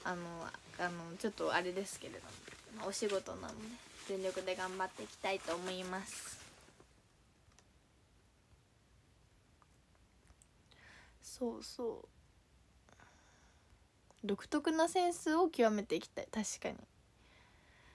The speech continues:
毎年中坂さんの生誕祭スピーチは次々と言葉が出てきてすごいです。ありがとうございます。う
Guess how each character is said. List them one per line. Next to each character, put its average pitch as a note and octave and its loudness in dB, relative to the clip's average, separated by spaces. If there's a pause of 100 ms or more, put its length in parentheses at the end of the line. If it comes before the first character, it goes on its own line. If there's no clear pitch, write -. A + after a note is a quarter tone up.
(240)
毎 A#3 8
年 D4+ 4
中 B3+ 8
坂 D4+ 4
さ G#3+ 2
ん - 0
の G3 0
生 A3 2
誕 A#3 4
祭 B3 4
ス - -6
ピ A#3+ 2
ー A3+ -2
チ F#3+ 0
は F3 6
次 D4+ 6
々 A#3 4
と E3+ 4
言 - 2
葉 A#3+ 10
が G#3+ 8
出 G3 4
て G3 2
き - -6
て F#3+ -4
す - 2
ご D4 6
い A#3+ 6
で G3 0
す。 - -8
あ A#3+ 12
り G#4 10
が F#4+ 8
と B3 2
う A#3+ 2
ご A#3+ 4
ざ F4+ 2
い G4 0
ま G#4 -6
す。 D#4+ -6
う - -2